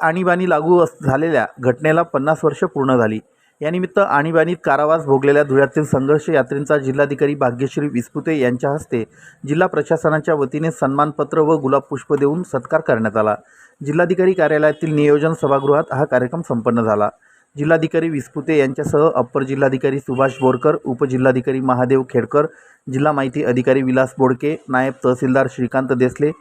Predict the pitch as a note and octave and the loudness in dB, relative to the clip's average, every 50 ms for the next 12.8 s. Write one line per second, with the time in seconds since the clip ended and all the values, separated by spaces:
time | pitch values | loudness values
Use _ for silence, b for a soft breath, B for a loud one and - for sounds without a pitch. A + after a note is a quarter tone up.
0 | b b b b b b D3 C#3 C3 - F3+ E3 - E3+ D#3+ F3 - - C3 C3+ | b b b b b b -2 -2 0 -2 -4 -2 0 2 2 2 2 0 -2 -2
1 | D3 D3+ D3 C#3+ D3 D3+ D3 - C#3+ B2 B2 C3 C#3 D3+ D3 C#3+ C3 B2+ B2 C3 | 0 0 0 0 -2 -2 -4 -2 0 0 2 2 0 0 -2 0 -2 -2 0 2
2 | C3 C3+ C#3 C#3 C3 A#2+ B2 - _ - D#3 D#3+ - _ - C#3 C3 B2+ - C#3+ | 4 4 4 4 4 2 0 -2 _ -10 -10 -10 -8 _ -6 -6 -4 -4 -6 -8
3 | - - C3 C3 C#3 C#3 C#3 C#3 C#3+ D#3+ E3+ - - B2 B2 C#3+ C#3+ C3 B2+ B2+ | -6 -6 -6 -4 -4 -4 0 0 0 0 0 0 -2 -2 -2 0 0 2 2 2
4 | C3 B2 A2 - - _ b b b b b b b - C#3 C3+ B2+ D#3+ D#3+ - | 2 0 -4 -6 -14 _ b b b b b b b -6 -6 -2 0 0 -2 0
5 | D#3 B2+ B2+ - D3 C#3 D#3 F3+ - - C3+ A#2+ - A#2 - - B2+ - A2+ G2+ | -2 -4 -2 -2 -2 0 0 -2 -4 -4 -10 -6 -6 -6 -4 -4 -4 -2 -2 -2
6 | A2 G#2 G2+ - _ b b b b b b b b b C#3 D3 D#3+ F3 F#3 E3 | -2 -4 -4 -6 _ b b b b b b b b b -4 0 2 2 2 2
7 | E3+ - F3 E3+ E3+ F3 - D3+ C3+ B2+ C3+ D3+ C#3 - - E3 D3 C#3+ - - | 0 0 0 0 0 0 0 -2 -2 -2 -2 -4 -4 -4 -4 -4 -4 -4 -6 -8
8 | - C#3+ D3+ D#3+ D3+ C#3 C3 C3+ - D#3 C#3 C#3 C#3+ - - C3 A2 G#2+ B2 b | -10 -4 -2 0 2 2 0 0 -2 -2 -2 -2 -4 -6 -6 -4 -4 -4 -6 b
9 | b b b b b b - D3 C#3+ - - F3 E3 D#3+ D#3 E3+ F3 F3 D3+ D3+ | b b b b b b -12 -12 -10 -4 -2 -2 0 0 0 0 0 0 2 2
10 | D3 D3+ D3+ D3+ D3+ D#3+ E3 - D3+ C3+ C3 C#3 C#3+ D3+ D#3 D#3+ - - C#3 C3 | 0 0 0 -2 -2 -4 -4 0 0 2 2 2 2 2 0 0 0 0 -2 -2
11 | C3 B2+ - D3 D3+ D3+ - - _ - - - C3 B2+ - - - D3+ D3 D3 | -2 0 0 2 2 2 0 -4 _ -14 -4 -2 -2 -2 -2 0 0 0 0 0
12 | - - C#3+ C3+ C3 C3 C3+ C#3 C#3 C3+ - C#3 B2+ - D3+ D3+ | 0 0 2 4 4 4 6 4 2 2 0 -4 -2 0 -2 -2